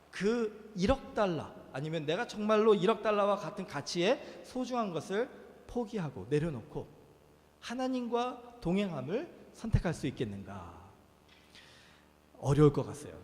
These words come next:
정말 고민될 것 같습니다. 만약에 여러분이 하나님과 동행함을 선택하시겠다 이렇게 결정하신다면 그것은 어떻게 가능하냐면 바로 하나님과 동행함이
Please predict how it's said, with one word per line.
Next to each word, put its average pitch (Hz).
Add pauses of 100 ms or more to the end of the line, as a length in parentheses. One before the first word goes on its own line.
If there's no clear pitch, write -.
(160)
정말 175
고민될 170
것 107
같습니다. - (960)
만약에 240
여러분이 175 (720)
하나님과 269
동행함을 233
선택하시겠다 254
이렇게 220
결정하신다면 127 (720)
그것은 247
어떻게 247
가능하냐면 143 (540)
바로 208 (160)
하나님과 262
동행함이 185